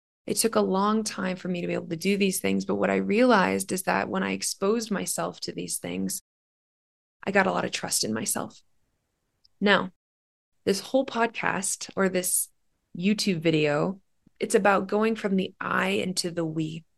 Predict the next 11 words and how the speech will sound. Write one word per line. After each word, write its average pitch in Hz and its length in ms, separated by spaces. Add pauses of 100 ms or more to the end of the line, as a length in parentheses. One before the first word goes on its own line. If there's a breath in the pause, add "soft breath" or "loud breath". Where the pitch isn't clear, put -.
(520)
So 185 400 (240 loud breath)
I 208 80
s-, 196 160
tell 277 240
you 285 120
this 185 220
first 190 420
part - 320
to 190 80
show 208 340
you 156 420